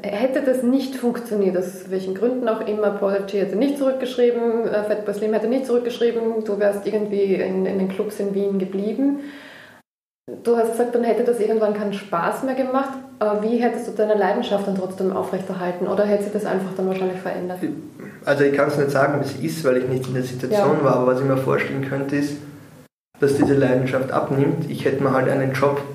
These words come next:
Speaker 2: gesucht, der mir keinen Spaß macht, und hätte was Neues gesucht und wäre wahrscheinlich irgendwann an einen Punkt gekommen, wo ich eine neue Leidenschaft entwickle vielleicht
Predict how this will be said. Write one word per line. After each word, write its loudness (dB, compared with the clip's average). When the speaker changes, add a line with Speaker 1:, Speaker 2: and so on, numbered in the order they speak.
Speaker 2:
gesucht, 0
der 4
mir 4
keinen 0
Spaß 2
macht, 2
und -2
hätte 4
was 0
Neues 2
gesucht -4
und -4
wäre 4
wahrscheinlich 0
irgendwann 2
an 4
einen 2
Punkt -2
gekommen, 0
wo 8
ich 6
eine 4
neue 4
Leidenschaft 0
entwickle 0
vielleicht 2